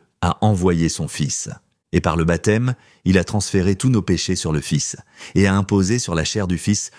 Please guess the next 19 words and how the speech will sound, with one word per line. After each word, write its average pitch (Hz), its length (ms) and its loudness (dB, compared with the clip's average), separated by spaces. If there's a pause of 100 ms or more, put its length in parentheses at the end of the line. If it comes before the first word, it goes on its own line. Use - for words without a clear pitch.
(180)
le 92 120 4
jugement 87 440 0
pour 87 160 -2
le 82 80 2
péché 92 400 -2
à 82 60 0
notre 78 260 0
place. - 460 -6 (400)
Dieu 110 420 0
a 80 120 0
établi 85 440 0
cette - 280 -6
loi 80 200 2
du 73 100 -2
salut 90 440 0 (260)
et, 117 360 2
dans 85 140 0
sa 82 160 -4
providence, 87 680 0